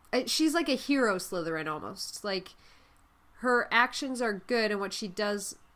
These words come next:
is good, but she can be swayed to go to those dark places and do things from a selfish place or a place of self-serving. Like, not, it's not always, um, the heroic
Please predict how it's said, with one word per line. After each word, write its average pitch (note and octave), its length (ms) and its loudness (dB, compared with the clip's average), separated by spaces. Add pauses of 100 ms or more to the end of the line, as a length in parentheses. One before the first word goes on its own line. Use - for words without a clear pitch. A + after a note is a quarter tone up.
(140)
is F#3+ 200 -2
good, A3 420 0
but G3 100 -4
she - 160 -2
can G#3+ 160 -2
be G3+ 140 -4
swayed F#3+ 640 0
to G#3 100 -4
go F#3 320 -2
to F3+ 180 -4
those E3+ 260 -4
dark E3+ 380 -2
places F3+ 460 -4
and E3 180 -8
do F#3 200 -6
things F3+ 280 -8
from E3 200 -6
a D#3+ 60 -8
selfish F3+ 580 -6
place C#3+ 340 -8
or E3 100 -6
a E3 60 -6
place E3 400 -8
of D#3+ 400 -6 (300)
self-serving. F3+ 1040 -4
Like, F3+ 220 -6
not, F#3 360 -2 (1300)
it's G#3 220 -4
not F#3+ 240 4
always, F3+ 540 -2 (240)
um, F3 400 -2 (160)
the G3 240 -2
heroic F3+ 640 -2